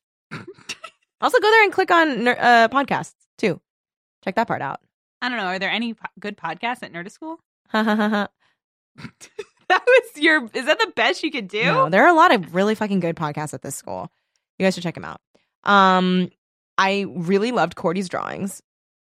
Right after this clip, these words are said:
Speaker 2: Yes, they were amazing.
Speaker 1: Oh.
Speaker 2: I, oh, what's up?
Speaker 1: No, no, go ahead.
Speaker 2: Um,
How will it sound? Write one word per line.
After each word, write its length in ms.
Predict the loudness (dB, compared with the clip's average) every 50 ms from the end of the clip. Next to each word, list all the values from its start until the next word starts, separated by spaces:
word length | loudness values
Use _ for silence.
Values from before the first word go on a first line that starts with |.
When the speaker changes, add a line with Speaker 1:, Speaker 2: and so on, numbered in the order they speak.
| _ -6
Speaker 2:
Yes, 400 | -2 0 2 0 0 -2 -8 _ -6
they 100 | -4 -2
were 100 | -2 -2
amazing. 400 | -2 -4 -6 -8 -10 -12 -14 -18 _ _ _ _ _ _ _ _ _ _ _ _ _ _ _ _ _ 0 2
Speaker 1:
Oh. 60 | 4
Speaker 2:
I, 360 | 4 4 2 0 -4 -10 -14 _ _ _ _ _ _ _ _
oh, 140 | -8 -8 -8
what's 160 | -8 -8 -4
up? 60 | -2 0
Speaker 1:
No, 120 | 2 2
no, 120 | 2 2
go 80 | 0 0
ahead. 260 | -2 -2 -4 -6 -10 _ _ _ _ _ _ _ _ _ _ _ _ _ 0
Speaker 2:
Um, 400 | 2 4 4 4 4 2 -2 -4